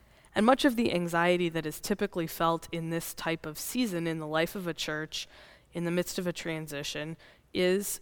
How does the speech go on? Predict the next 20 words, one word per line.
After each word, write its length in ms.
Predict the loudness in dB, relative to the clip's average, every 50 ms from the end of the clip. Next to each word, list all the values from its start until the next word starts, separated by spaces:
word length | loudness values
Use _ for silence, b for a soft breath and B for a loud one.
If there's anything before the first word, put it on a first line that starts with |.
| 2
for 120 | 2 2 2
many 280 | 0 0 0 0 0
of 100 | 2 2
us, 180 | 2 0 0 -2
laid 220 | -2 0 2 2
aside 460 | 2 2 0 0 2 4 4 4 4 2
in 100 | 0 -2
favor 380 | 0 -2 -2 0 2 0 2
of 80 | 2 2
excitement 580 | 0 2 6 6 6 6 6 6 4 4 4 2
and 200 | 0 0 0 4
hope 360 | 6 8 8 8 6 4 -2 -4
and 240 | -4 -2 -2 0 2
looking 320 | 2 2 2 2 2 2
forward 460 | 0 -2 -2 0 0 0 0 -2 -2 -4
to 100 | -6 -6
the 100 | -6 -6
future 440 | -6 -6 -6 -6 -4 -4 -4 -4
with 160 | -4 -6 -6 -6
expectation. 960 | -8 -8 -8 -8 -8 -8 -8 -8 -10 -12 -12 -10 -8 -8 -8 -10 -12 -16